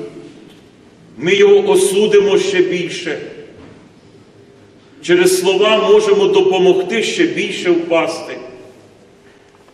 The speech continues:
Але скажіть, чи багато із нас хтось вітає людину, яка покаялася?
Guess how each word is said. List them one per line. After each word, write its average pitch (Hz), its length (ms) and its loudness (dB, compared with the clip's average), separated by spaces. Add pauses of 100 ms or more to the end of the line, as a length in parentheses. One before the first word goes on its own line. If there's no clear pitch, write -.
(300)
Але 151 220 -2
скажіть, 185 680 -6 (920)
чи 165 180 -2
багато 180 520 0
із 170 300 -4
нас 180 220 -2
хтось - 480 -2
вітає 170 560 0
людину, 160 580 -2 (1500)
яка 180 500 2
покаялася? 160 1080 -2